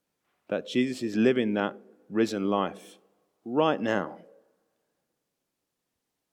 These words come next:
And that gives us hope and certainty of what's to come for all who trust in him. And so we pray, Father, for all of us as we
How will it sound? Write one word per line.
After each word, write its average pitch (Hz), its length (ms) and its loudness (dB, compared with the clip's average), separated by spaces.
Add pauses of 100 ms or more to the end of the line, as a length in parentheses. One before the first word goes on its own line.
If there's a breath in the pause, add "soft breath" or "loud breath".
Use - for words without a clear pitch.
And 98 100 -6
that 95 160 -8
gives 92 160 -4
us 87 140 -6
hope 123 440 -2
and 78 180 -10
certainty 101 680 -2
of 87 140 -6
what's - 240 -4
to 90 80 -12
come 80 260 -10
for - 120 -10
all 90 200 -2
who 85 140 -8
trust - 340 -10
in 80 200 -12
him. 80 260 -14
And 101 120 -10
so 113 180 0
we 110 120 -2
pray, 82 420 -4 (1120 soft breath)
Father, 98 200 0
for 117 140 -4
all 110 120 0
of 104 60 -2
us 107 180 2
as 95 100 -8
we 101 280 0